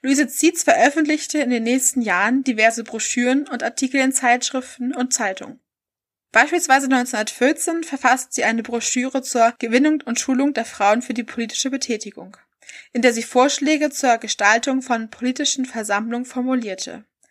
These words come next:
Denn ihr war sehr bewusst, dass Frauen schwer zu mobilisieren waren. Denn neben der Fabrikarbeit mussten sie noch die Haus- und Sorgearbeit leisten.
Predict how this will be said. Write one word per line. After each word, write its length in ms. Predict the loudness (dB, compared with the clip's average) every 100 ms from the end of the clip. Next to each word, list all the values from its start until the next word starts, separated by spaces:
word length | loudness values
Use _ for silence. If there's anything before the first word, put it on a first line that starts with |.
| -6
Denn 120 | -4
ihr 120 | 2 4
war 200 | 4 4
sehr 200 | 2 2
bewusst, 380 | 2 0 0
dass 140 | -4 -6
Frauen 360 | -2 0 2
schwer 300 | 0 2 2
zu 120 | 2 0
mobilisieren 720 | 0 2 0 -2 -8 -8 -10
waren. 320 | -10 -10 -16 _ _ -6
Denn 120 | -2
neben 240 | 0 2 2
der 140 | 2
Fabrikarbeit 920 | 0 -6 -4 -2 -2 2 2 2 0 -2
mussten 320 | -2 -2 -4
sie 80 | 0
noch 180 | 0
die 200 | 0 -2
Haus- 240 | 2 2 0
und 160 | -2
Sorgearbeit 560 | 4 4 2 -4 -8 -10
leisten. 540 | -10 -8 -12 -14 -20